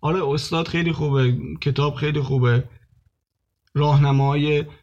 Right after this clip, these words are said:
بزرگ معنوی تاریخ، اوشو، مولانا خیلی خوبن، ولی تو یه جایی باید به درونت وصل شی و از اون الهامات استفاده بکنی. اونا انقدر قویه، ببین، انگار مثلاً الان این جمله‌ای که این آدم شنید، گفت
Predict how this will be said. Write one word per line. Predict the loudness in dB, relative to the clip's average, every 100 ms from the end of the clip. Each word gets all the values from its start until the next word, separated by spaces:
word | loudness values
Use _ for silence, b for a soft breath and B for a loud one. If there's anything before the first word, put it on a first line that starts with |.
| _ 0
بزرگ | 2 4 2 2 2 0 -4 _ _ _ -4
معنوی | 0 2 4 2 0
تاریخ، | 0 0 2 -2
اوشو، | 0 0 2 0 0
مولانا | 0 0 2 4 2 2
خیلی | 0 0 0
خوبن، | 0 0 2 2 0 B B B _ _ _ _ -2
ولی | 2 4 2 0 -2 -2 -4 -8 _ _ -4
تو |
یه | 0 2
جایی | 2 2
باید | 2 0
به |
درونت | 2 2 2 0 -2
وصل | -2 -2 -4
شی | -4 -2
و | 0
از | 2 2 0 -4 _ _ -20 _ _ _ _ -4
اون | 0 0
الهامات | 2 4 4 4 2 0
استفاده | -6 -6 -4 -4
بکنی. | -6 0
اونا | 0
انقدر | 2 2 2 2 2 0 0 0
قویه، | 0 2 2 2 2 2 -2 -4 b b
ببین، | 0 0
انگار | 2 0 0 -2 B -2
مثلاً | 0 0
الان | 0
این | 0 0
جمله‌ای | 2 2 0
که | 0
این | 0
آدم | 0 0 0
شنید، | 0 0 2 0 -2
گفت | -2 -4